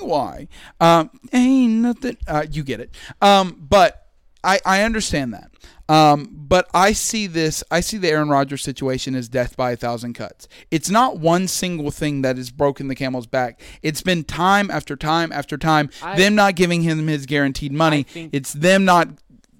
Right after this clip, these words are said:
Speaker 2: Yeah.
Speaker 1: like, having any influence on the, the coach that they're about to hire.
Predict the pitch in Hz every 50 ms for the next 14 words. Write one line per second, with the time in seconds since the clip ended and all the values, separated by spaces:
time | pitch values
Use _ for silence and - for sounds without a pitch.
0 | _ - - 113 95 - - 180 180 170 156 - - 180 185 185 175 185 185 185
1 | 180 - 170 180 185 180 175 180 190 190 - - 190 185 180 165 156 143 - -
2 | - - - - - 160 165 165 165 160 156 160 156 151 147 - 147 135 151 143
3 | 143 147 147 - _ _ _ - - 202 220 233 233 - - 180 156 - 165 160
4 | 156 151 147 143 147 147 135 139 147 147 143 139 135